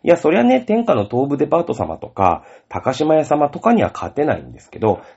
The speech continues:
まあ、そういう全国の、うん、まあ、なんていうのかな、こう、道の駅みたいのによくある、まあ、商品を、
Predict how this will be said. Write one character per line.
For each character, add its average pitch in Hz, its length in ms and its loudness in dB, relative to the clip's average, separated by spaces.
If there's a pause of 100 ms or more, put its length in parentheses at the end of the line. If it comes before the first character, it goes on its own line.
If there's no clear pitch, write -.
(100)
ま 233 100 4
あ、 233 60 0
そ 135 160 0
う 139 80 2
い 135 100 2
う 123 40 -4
全 196 280 0
国 120 480 -6
の、 165 520 2
う - 60 -16
ん、 92 220 -8
ま 76 380 -10
あ、 - 140 -20
な 85 160 -12
ん 101 100 -10
て 113 60 -4
い 95 40 -4
う - 20 -4
の 85 60 -6
か 107 100 -2
な、 156 340 0 (200)
こ 80 440 -8 (360)
う、 92 40 -10
道 95 160 0
の 185 200 4
駅 190 220 -2
み 120 120 0
た 101 120 -4
い 95 60 -2
の 95 60 -6
に 90 140 -4
よ 143 140 2
く - 220 -12
あ 120 200 -2
る、 110 220 -4 (560)
ま 147 120 0
あ、 - 40 2
商 160 240 2
品 113 240 -2
を、 185 320 2